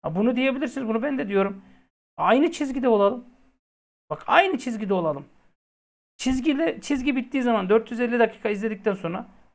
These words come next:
o zaman siz deyin ki çöpmüş, iyiymiş, kötüymüş. Rezil olmazsınız. Dansöz gibi olmazsınız. Kıvırmamış olursunuz.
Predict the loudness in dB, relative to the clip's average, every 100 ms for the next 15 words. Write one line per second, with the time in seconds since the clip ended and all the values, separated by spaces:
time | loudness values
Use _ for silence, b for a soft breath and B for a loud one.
0 | _ -4 -2 -4 -6 -10 -8 -8 -8 -8
1 | -4 -4 -6 -12 -12 -10 -6 -6 -6 -8
2 | -6 -6 -6 -8 b b b _ -2 0
3 | 2 2 0 -8 -10 -16 -18 _ _ _
4 | _ _ _ _ 2 4 4 2 0 0
5 | 2 2 -2 -6 -14 -4 0 2 2 0
6 | -2 -4 -10 -12 -18 -20